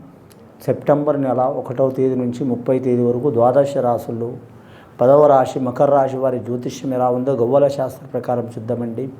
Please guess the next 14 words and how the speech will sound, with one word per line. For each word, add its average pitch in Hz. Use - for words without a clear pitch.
భూత 131
భవిష్యత్తు 131
వర్ధమానం 123
ఎలా 120
ఉందో, 120
వారి 120
జ్యోతిష 117
బలం, 117
గ్రహ 107
బలం, 120
యోగ 117
బలం, 117
వాస్తు 110
బలం 110